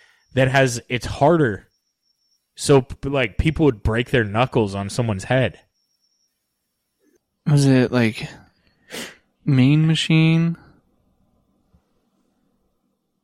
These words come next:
Speaker 1: Mean Ma-
Speaker 2: Snatch just doesn't sound right.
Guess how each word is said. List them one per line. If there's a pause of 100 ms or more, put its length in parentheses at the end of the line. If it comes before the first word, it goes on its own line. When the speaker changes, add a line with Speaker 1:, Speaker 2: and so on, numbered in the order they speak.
(360)
Speaker 1:
Mean
Ma-
Speaker 2:
Snatch
just
doesn't
sound
right.